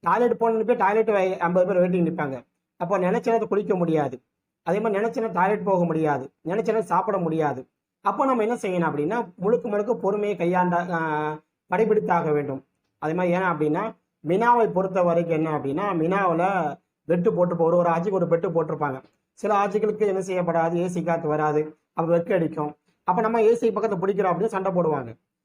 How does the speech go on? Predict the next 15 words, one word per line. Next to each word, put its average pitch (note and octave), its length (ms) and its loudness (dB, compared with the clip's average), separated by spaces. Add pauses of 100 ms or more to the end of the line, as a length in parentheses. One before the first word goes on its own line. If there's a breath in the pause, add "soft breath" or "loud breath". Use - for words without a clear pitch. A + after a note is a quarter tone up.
(160)
அதே F3 120 -2
மாதிரி A#3 180 0
இந்த A3+ 120 0
மாதிரி B3+ 220 0
பிரச்சனைகள், G3+ 680 0 (140)
ஆ, F3 220 2
எல்லா E3 300 2
இடத்துலயும் F3+ 280 -2
வரும். E3 400 0
அப்ப D3 200 -4
நம்ம D#3+ 200 -2
என்ன F#3+ 100 -2
செய்யணும் F3 280 -4
அப்படின்னா, C3+ 400 -6 (320)
பொறுமையை G#3+ 580 4